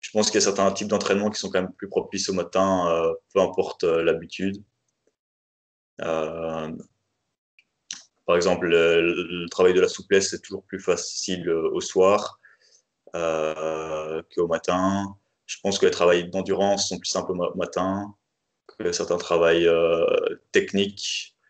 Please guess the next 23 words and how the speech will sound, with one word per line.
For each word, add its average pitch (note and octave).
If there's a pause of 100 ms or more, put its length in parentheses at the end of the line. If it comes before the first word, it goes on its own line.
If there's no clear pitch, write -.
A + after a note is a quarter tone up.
(360)
euh, E2
avec E2
l'éveil, F2 (320)
l'éveil F2+
mental F2+
et F2
tout, -
sont F2+
plus -
faciles F2
aussi E2+
au F2+
matin. F2
Par D#2+
exemple, F2
je -
pense F#2
que F#2
les E2+
handstands F2+
sont E2+
plus -
simples E2